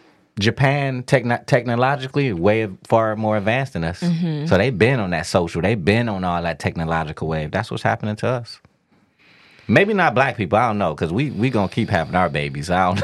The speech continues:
Speaker 1: know. <laughs> We, we ain't not, not having no babies now. I don't
Speaker 2: Yeah.
Speaker 1: know if that's not our, that's our pro-, I don't know if that's our problem. I haven't looked at the numbers, but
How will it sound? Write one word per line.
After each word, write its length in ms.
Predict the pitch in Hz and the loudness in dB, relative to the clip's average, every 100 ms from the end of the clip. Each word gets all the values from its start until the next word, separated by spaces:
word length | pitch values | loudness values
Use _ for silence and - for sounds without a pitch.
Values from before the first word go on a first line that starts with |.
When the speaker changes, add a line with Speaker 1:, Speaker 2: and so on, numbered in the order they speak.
| - | 2
Speaker 1:
know. 360 | 143 - 160 - | 4 4 2 0
<laughs> 240 | 160 - 247 254 311 320 107 | -2 -2 -2 -6 -6 -6 -2
We, 80 | 127 - - | -2 -2 -2
we 80 | |
ain't 160 | 160 127 | -2 2
not, 180 | 117 98 | 2 4
not 220 | 110 107 | 2 4
having 220 | 117 104 | 2 2
no 140 | 101 95 | 2 2
babies 460 | 90 202 151 90 82 | 4 4 2 -2 0
now. 320 | 90 101 143 - - - - | 2 2 -2 -12 -20 -20 -12
I 40 | 190 | -6
don't 380 | 165 165 165 180 | -6 -6 -8 2
Speaker 2:
Yeah. 360 | 101 143 170 | 6 6 6
Speaker 1:
know 120 | 165 131 | 6 4
if 60 | |
that's 220 | 127 123 | 4 2
not 200 | 123 113 | 4 4
our, 160 | 110 107 | 4 4
that's 260 | 95 117 113 | 2 2 2
our 160 | 98 | 2
pro-, 200 | 92 135 | 4 4
I 260 | 170 - 165 | 4 4 2
don't 140 | 170 | 4
know 120 | 139 | 2
if 80 | 139 | 4
that's 200 | 98 98 | 2 2
our 200 | 87 90 | 2 0
problem. 380 | 82 87 85 82 | 2 0 2 0
I 60 | 92 | 0
haven't 300 | 101 87 90 | 0 0 -2
looked 160 | 90 | 0
at 100 | 80 - | -2 -2
the 60 | |
numbers, 460 | 80 87 78 76 78 | 0 0 0 -6 -6
but 380 | 73 82 80 | 0 0 0